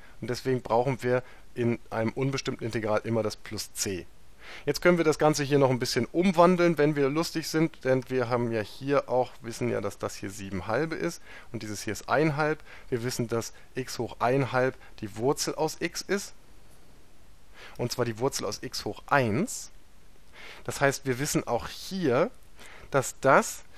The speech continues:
die Quadratwurzel ist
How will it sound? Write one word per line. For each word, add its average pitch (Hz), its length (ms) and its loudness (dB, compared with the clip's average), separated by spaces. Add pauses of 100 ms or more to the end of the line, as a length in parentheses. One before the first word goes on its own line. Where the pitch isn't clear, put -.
(300)
die 156 300 0 (1300)
Quadratwurzel 110 960 -2
ist - 340 -2